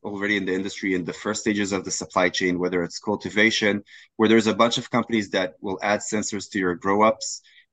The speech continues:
and help you kind of make decisions on localized places where you're going. So you can really kind of have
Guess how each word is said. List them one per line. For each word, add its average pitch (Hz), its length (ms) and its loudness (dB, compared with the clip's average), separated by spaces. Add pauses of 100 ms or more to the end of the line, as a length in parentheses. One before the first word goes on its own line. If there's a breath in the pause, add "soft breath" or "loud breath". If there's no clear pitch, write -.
and 92 500 4
help 107 240 2
you 98 60 -4
kind 98 160 0
of 90 100 -4
make 98 240 0
decisions 98 840 -2
on 92 300 2
localized 107 720 0
places 104 320 -6
where 98 160 -2
you're 95 120 -4
going. 98 300 0
So - 140 -2
you 95 100 0
can 101 140 -4
really 110 300 4
kind 104 260 -6
of 95 160 -6 (260 soft breath)
have 117 380 0